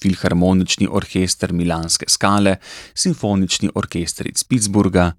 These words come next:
Orkester Moskovske filharmonije, Simfonični orkester iz Tokija,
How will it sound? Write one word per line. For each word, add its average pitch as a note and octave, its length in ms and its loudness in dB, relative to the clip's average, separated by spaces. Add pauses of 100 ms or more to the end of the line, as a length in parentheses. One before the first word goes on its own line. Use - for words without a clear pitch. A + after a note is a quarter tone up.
(160)
Orkester F2 720 -2
Moskovske G2 680 0
filharmonije, F#2 880 0 (340)
Simfonični G2 800 0
orkester - 560 -4
iz - 180 0
Tokija, G2 560 2